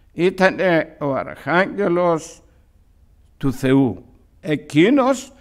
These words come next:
ο οποίος προείστατο σε όλους τους αγγέλους.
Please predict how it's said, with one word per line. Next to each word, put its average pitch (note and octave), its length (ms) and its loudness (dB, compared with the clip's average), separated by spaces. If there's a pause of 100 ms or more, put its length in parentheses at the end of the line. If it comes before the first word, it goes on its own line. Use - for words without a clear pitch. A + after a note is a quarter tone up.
(360)
ο E3 100 -2
οποίος E3+ 720 0
προείστατο G#3 1200 0 (540)
σε - 280 -4
όλους F#3 760 0 (1400)
τους D3 260 -4
αγγέλους. C#3 680 -2